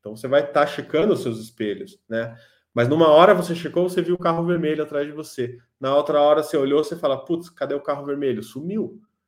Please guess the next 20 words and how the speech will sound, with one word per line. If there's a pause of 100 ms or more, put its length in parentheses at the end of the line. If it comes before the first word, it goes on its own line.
(560)
Aí
você
olha
pro
lado
e
ele
pode
tá
aqui
te, (220)
te
fazendo
uma
ultrapassagem
pela
direita, (500)
por
exemplo. (260)
Então,